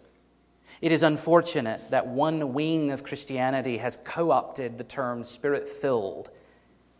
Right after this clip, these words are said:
Likewise, it is unfortunate that one wing of Christianity has co-opted the biblical term charismatic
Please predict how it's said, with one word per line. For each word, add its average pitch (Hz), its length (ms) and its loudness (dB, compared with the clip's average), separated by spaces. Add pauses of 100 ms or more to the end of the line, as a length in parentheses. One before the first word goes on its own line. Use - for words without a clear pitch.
(1040)
Likewise, 135 480 10
it 139 80 4
is 127 100 2
unfortunate 131 680 4
that 127 180 0
one 147 340 0
wing 165 300 0
of 127 120 -6
Christianity 135 800 0 (180)
has 131 140 2
co-opted 131 1000 8
the 123 80 -8
biblical 143 440 2
term 117 420 -2
charismatic 123 1080 0